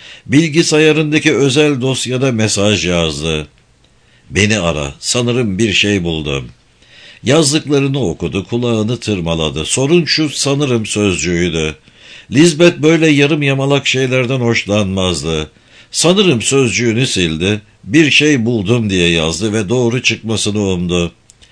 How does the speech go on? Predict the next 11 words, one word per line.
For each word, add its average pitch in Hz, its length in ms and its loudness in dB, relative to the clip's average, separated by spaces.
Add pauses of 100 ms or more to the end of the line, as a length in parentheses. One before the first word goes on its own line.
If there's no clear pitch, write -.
(300)
Sonra 208 300 4
gardırobuna 165 800 4
gitti. 87 320 -2
Yeni 127 280 0
ütülenmiş 92 760 0
pamuklu 135 460 -2
bir 135 160 2
gömlek 104 600 0
giydi. 82 540 -2 (760)
Belmansgatan'a 170 1120 2
çıktı. 82 580 -2